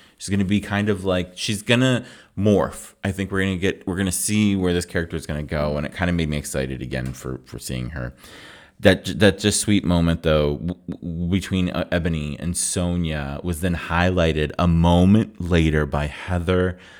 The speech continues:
"Hey, Mama," Yummy Tummy Thompson walking in and saying that Ebony is very articulate. And it was like, "No, <laughs> Heather,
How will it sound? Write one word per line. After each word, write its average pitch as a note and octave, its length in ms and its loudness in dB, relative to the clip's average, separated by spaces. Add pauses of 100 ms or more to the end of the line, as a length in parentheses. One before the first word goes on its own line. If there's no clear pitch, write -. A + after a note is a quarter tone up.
(180)
"Hey, G2 240 0
Mama," F2 600 0 (440)
Yummy F2 360 -2
Tummy F2 320 -4
Thompson E2 760 -6 (100)
walking E2+ 580 0
in E2+ 320 2 (120)
and E2+ 200 0
saying E2 540 -4
that E2 260 -8
Ebony F#2 460 -4
is E2+ 180 -8
very F2+ 300 -4
articulate. - 840 -8 (220)
And D3 100 -2
it C#3+ 160 -6
was G#2+ 240 -8
like, G#2+ 380 -6
"No, G#3 1200 -4
<laughs> - 20 -16
Heather, G3+ 800 0